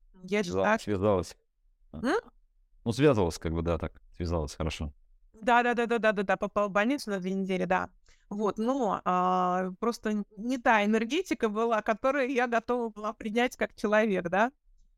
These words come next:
Speaker 1: и только из-за этого. Вот, но понятно, что если у вас пять человек, и если кто-то вас сильно не любит в команде, это нужно понимать, и как раз этот веревочный курс очень сильно все покажет и раскроет.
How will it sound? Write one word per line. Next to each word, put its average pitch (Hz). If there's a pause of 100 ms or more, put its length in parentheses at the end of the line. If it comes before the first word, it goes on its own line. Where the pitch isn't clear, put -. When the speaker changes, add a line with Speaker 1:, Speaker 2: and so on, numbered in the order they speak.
(160)
Speaker 1:
и 190
только 285
из-за 220
этого. 185 (380)
Вот, 202
но 208
понятно, 220
что -
если 208
у -
вас 202
пять 269
человек, 196
и 170
если 185
кто-то -
вас 180
сильно 190
не 180
любит 214
в -
команде, 170
это 170
нужно 180
понимать, 175
и 180
как -
раз 190
этот 190
веревочный 233
курс -
очень 233
сильно 240
все 190
покажет 220
и 180
раскроет. -